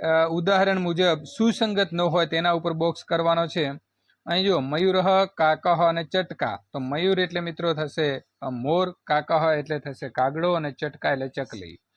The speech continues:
નકુલઃ એટલે કે નોળિયો જે છે તે પક્ષીઓ કરતા અલગ પડે છે. તેવી રીતે અહીં કાકઃ એ અલગ પડે છે, બાકીના બધા પ્રાણીઓ છે.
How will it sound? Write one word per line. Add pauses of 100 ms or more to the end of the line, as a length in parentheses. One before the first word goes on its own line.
(340)
નકુલઃ
એટલે
કે
નોળિયો
જે
છે
તે
પક્ષીઓ
કરતા
અલગ
પડે
છે. (680)
તેવી
રીતે
અહીં
કાકઃ (300)
એ
અલગ
પડે
છે,
બાકીના
બધા
પ્રાણીઓ
છે.